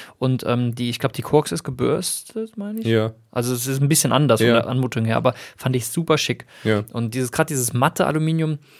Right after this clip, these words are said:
Speaker 1: ich f-, ich find das so schick, weil das so wie satiniertes Glas
Speaker 2: Mhm.
Speaker 1: wirkt, also so ein bisschen, ähm,
Speaker 2: Stumpfer, aber weicher,
Speaker 1: stumpfer,
Speaker 2: ne? So.
Speaker 1: weicher
Speaker 2: Ja.
Speaker 1: im
Speaker 2: Mhm.
Speaker 1: Schattenverlauf und so
Speaker 2: Mhm.
Speaker 1: und was, was so Datscha angeht, ein bisschen
Speaker 2: Ja.
Speaker 1: verzeihender. Finde ich extrem sch-, äh,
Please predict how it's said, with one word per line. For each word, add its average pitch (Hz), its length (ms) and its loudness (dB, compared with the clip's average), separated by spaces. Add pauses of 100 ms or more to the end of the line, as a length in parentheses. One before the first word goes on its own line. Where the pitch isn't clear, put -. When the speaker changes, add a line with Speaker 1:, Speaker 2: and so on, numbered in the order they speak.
(380)
Speaker 1:
ich - 100 -10
f-, - 260 -14
ich - 100 -12
find 139 140 -4
das 127 180 -2
so 131 120 -2
schick, - 260 -2
weil 131 100 2
das 123 140 0
so 120 240 -4
wie 135 140 -2
satiniertes 135 560 -2
Glas 147 340 0
Speaker 2:
Mhm. 135 100 4
Speaker 1:
wirkt, 135 320 4
also 120 200 -4
so 123 120 -4
ein 120 100 -2
bisschen, 117 460 -2
ähm, 107 360 -4 (720)
Speaker 2:
Stumpfer, 117 460 -2
aber 92 260 2
weicher, 98 380 2
Speaker 1:
stumpfer, 151 360 4 (120)
Speaker 2:
ne? - 20 -
So. - 40 0
Speaker 1:
weicher 127 300 6
Speaker 2:
Ja. 147 60 6
Speaker 1:
im 139 120 4
Speaker 2:
Mhm. 120 40 4
Speaker 1:
Schattenverlauf 123 640 4
und 131 120 -4
so 123 120 2
Speaker 2:
Mhm. 127 280 4
Speaker 1:
und 131 240 -2
was, 127 220 -2
was 123 120 2
so - 80 -4
Datscha 147 320 0
angeht, 135 320 0
ein 139 40 -4
bisschen 110 140 2
Speaker 2:
Ja. 113 40 6
Speaker 1:
verzeihender. 135 420 -2 (300)
Finde 156 420 -6
ich - 140 -14
extrem - 720 2
sch-, - 320 -4
äh, 127 200 -4